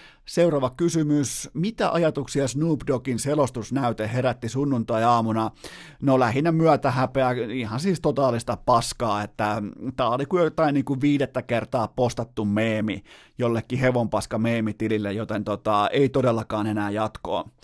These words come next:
Eikä oikeastaan jatkoa edes silloin ensimmäistä kertaa. Siellä on ihan ammattiselostajat siitä syystä askissa, että ne tekee oman työnsä, kun taas Snoopi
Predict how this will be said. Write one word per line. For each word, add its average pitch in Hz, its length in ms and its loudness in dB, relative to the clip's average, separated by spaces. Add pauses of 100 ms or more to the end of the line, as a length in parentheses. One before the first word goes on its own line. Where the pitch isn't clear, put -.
(200)
Eikä - 220 0
oikeastaan 170 440 2
jatkoa 143 380 2
edes 123 100 -2
silloin 120 200 -2
ensimmäistä 107 500 -2
kertaa. 107 400 -4
Siellä 151 180 0
on 170 100 -2
ihan 170 300 2 (320)
ammattiselostajat 131 1040 0
siitä 135 260 2
syystä 117 460 2
askissa, 110 420 0
että 110 140 -4
ne 110 80 0
tekee 117 280 -2
oman 185 260 2
työnsä, 160 400 4 (140)
kun 156 180 0
taas 139 220 2
Snoopi 131 480 2